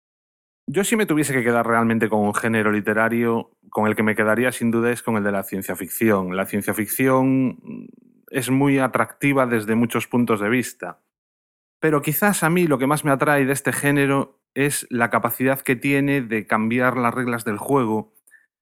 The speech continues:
en el sentido de que nosotros vivimos en una sociedad, la, la que nos ha tocado vivir, y la ciencia ficción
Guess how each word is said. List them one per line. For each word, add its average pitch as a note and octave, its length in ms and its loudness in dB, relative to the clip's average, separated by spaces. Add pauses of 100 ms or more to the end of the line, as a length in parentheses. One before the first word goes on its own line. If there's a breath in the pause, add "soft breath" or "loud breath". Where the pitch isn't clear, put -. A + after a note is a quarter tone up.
(180)
en B2 140 0
el B2+ 80 2
sentido D3 540 2
de A#2+ 200 0
que A#2+ 140 0
nosotros A#2+ 680 0
vivimos B2 520 0
en G#2 480 -2
una A#2+ 240 0
sociedad, C3+ 560 -2 (1080)
la, F#2+ 380 -2
la G2+ 200 -2
que G2+ 80 -2
nos G#2 180 0
ha A#2 60 2
tocado A#2 320 2
vivir, C#3 460 0 (680 soft breath)
y D#3 100 0
la C#3+ 100 0
ciencia F3 280 0
ficción E3 760 0